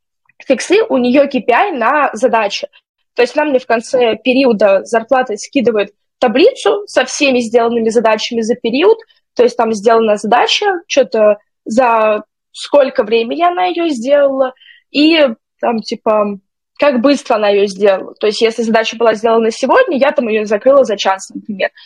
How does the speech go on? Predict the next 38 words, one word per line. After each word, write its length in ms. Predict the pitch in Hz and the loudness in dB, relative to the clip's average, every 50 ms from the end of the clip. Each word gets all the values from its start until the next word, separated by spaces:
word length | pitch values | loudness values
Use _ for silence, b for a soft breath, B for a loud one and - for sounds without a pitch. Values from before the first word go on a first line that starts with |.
| B B B _ | B B B _
Вот, 160 | - 262 233 | 2 2 2
и 40 | 214 | 2
таким 260 | 202 262 - 302 311 | 2 0 0 0 2
образом 360 | 381 440 466 403 294 277 262 240 | 0 0 0 -2 -4 -2 -2 0
я 160 | 247 262 262 | 2 2 2
вижу 340 | 269 311 302 240 240 240 226 | 2 2 2 2 2 0 0
результативность 800 | 240 233 220 247 233 247 247 254 - 294 262 247 220 214 - | 0 0 -2 -2 0 0 0 0 0 -2 -2 -2 -2 -4 -2
своего 200 | - 233 233 247 | 0 0 2 2
ассистента, 500 | 233 240 - 233 - - 370 440 415 285 | 0 0 -2 -6 -4 -2 -2 0 0 0
я 120 | 220 254 247 | 0 0 0
понимаю, 420 | - 254 240 262 254 247 220 214 | -2 -4 -4 -2 0 0 0 -2
что, 200 | 208 - - 214 | -2 -2 -2 -2
ага, 440 | - - 240 254 247 214 196 185 - b b b b - | 0 0 -2 0 0 -2 -2 -2 -4 b b b b -2
она 240 | - 233 269 277 | 0 0 0 0
мне 160 | 277 247 220 220 | 0 -2 -4 -4
сэкономила 600 | - - - - 247 262 269 262 226 208 202 202 | -2 -2 0 0 2 2 2 2 2 0 0 -2
там, 180 | 208 208 208 | -2 -6 -10
типа, 240 | - - 202 - 220 | -10 -14 -10 -8 -8
э, 520 | 202 - _ _ _ _ _ _ _ - 220 208 196 - - _ | -8 -8 _ _ _ _ _ _ _ -6 -4 -4 -4 -4 -6 _
там, 180 | - 202 196 196 | -6 -6 -6 -2
пятьдесят 480 | - 262 220 254 262 - 311 254 233 | -2 0 0 0 0 2 0 0 0
часов, 480 | - - 247 - - 359 359 453 - - B B B B B | -2 -6 -4 0 0 2 2 2 0 -4 B B B B B
да, 220 | - 254 277 302 | 0 0 2 2
за 140 | 302 247 240 | 2 2 0
счёт 240 | - - 262 233 - | 2 0 -2 -2 -2
всех 240 | - 254 254 262 - | -2 -2 -2 -2 -2
этих 180 | 247 - 214 | -6 -6 -6
задач, 300 | 226 233 220 226 226 226 | -6 -4 -2 -2 -2 -4
типа, 220 | - 247 - - 220 | -6 -8 -6 -4 -4
одну 160 | 220 254 254 | -4 -4 -8
задачу 360 | 220 233 214 220 220 - 240 | -6 -4 -2 -2 -2 -2 -4
она 80 | 208 202 | -6 -4
там 160 | - 208 202 | -4 -4 -4
час 340 | 214 - 349 359 403 330 269 | -2 -2 0 0 0 -2 -4
делала, 380 | 240 277 294 285 277 269 254 | -4 -2 0 2 2 2 0
другую 320 | 214 240 226 196 220 220 202 | 0 -2 -2 0 0 0 0
двадцать 380 | 185 226 262 349 - - - | 2 0 0 -2 -2 -6 -6
минут. 160 | 262 247 247 | -6 -6 -6